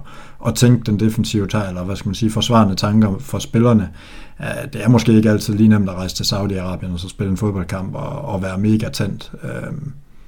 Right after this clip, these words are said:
det, det er måske en udfordring ved det her. Altså, jeg tror, der havde været mere gnist, hvis det havde været på Bernabeu eller Nou Camp,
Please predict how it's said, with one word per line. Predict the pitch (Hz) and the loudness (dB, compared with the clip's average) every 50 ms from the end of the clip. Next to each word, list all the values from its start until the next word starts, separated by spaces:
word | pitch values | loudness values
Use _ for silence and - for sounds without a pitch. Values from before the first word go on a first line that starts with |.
| - - - - | -20 -20 -14 -10
det, | - 107 104 - | -8 -8 -4 0
det | |
er | 113 110 | 4 4
måske | 107 104 - 117 | 4 4 4 6
en | 113 110 | 8 8
udfordring | 107 104 110 107 92 - 92 92 92 | 8 6 4 0 -4 -6 -8 -8 -6
ved | 92 | -6
det | 87 95 90 | -4 -4 -4
her. | 95 92 82 87 139 | -4 -4 -4 -6 -6
Altså, | 98 - 101 | -6 -6 -6
jeg | 92 | -4
tror, | - 113 117 | 0 2 2
der | 107 87 | 2 2
havde | 95 101 98 | 0 0 0
været | 98 98 101 | 0 2 4
mere | 104 107 117 120 113 | 6 6 6 6 6
gnist, | - 117 117 117 110 - - | 6 6 6 6 4 2 0
hvis | - - - | -4 -6 -6
det | - 95 | -6 -6
havde | 92 92 | -6 -6
været | 90 90 80 | -6 -6 -6
på | - 98 | -6 -6
Bernabeu | 90 92 92 92 87 104 104 110 110 107 | -4 -4 -4 -4 -2 0 2 4 4 4
eller | 98 92 92 | 2 2 0
Nou | 92 98 98 92 | 0 0 0 -2
Camp, | - 98 95 104 110 | -2 -4 -4 -4 -4